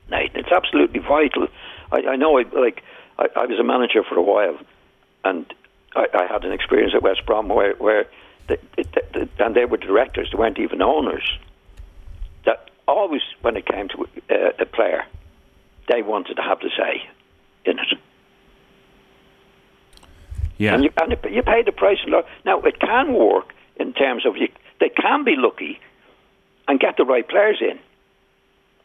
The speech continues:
Speaker 1: They can be. But they want to be very lucky, Nathan, 'cause everybody has a view of what, what they want to do with the team and the player that got, fills that particular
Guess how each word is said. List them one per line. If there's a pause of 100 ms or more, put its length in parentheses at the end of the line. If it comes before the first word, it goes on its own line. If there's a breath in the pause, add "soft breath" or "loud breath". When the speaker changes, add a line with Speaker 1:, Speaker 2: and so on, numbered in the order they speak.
(140)
Speaker 1:
They
can
be. (500)
But
they
want
to
be
very
lucky, (340)
Nathan, (680)
'cause
everybody
has
a
view (360)
of (280)
what, (240)
what
they
want (140)
to
do
with
the
team
and
the
player (300 loud breath)
that
got, (120)
fills
that
particular